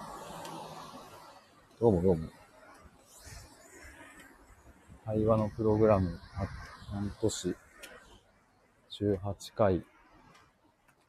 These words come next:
うん、あ、でもちょうどね、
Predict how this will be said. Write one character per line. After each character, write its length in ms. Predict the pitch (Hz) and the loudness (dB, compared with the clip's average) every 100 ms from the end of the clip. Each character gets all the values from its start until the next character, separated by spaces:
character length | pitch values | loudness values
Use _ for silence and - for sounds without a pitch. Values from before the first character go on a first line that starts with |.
| _ _ _ _ - _ _ _ _ _ _ _ _ _ _ _ _ _ _ _ _ _ - - - - _ 107 | _ _ _ _ -20 _ _ _ _ _ _ _ _ _ _ _ _ _ _ _ _ _ -20 -20 -20 -20 _ -4
う 20 | |
ん、 180 | 104 98 | -2 8
あ、 160 | 110 127 | 12 12
で 80 | 127 | 12
も 80 | |
ち 100 | - | 12
ょ 140 | 190 208 | 12 12
う 20 | |
ど 100 | 214 | 12
ね、 220 | 202 226 | 12 6